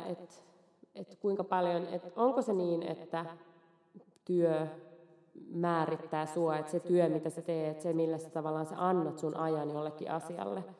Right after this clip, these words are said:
niin kuinka paljon sun pitää miettiä sitä, että onko se niin, että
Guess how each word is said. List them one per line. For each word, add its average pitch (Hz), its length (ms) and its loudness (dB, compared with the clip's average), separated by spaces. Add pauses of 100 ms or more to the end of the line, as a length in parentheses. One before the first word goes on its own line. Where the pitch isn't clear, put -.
(1000)
niin 143 500 -4
kuinka 160 240 0
paljon 156 440 -4
sun 165 160 -8
pitää 165 520 -8 (1300)
miettiä 175 480 0
sitä, 156 240 -8
että 165 160 -4
onko 165 120 -6
se 165 120 -4
niin, 160 220 -4
että 175 320 -8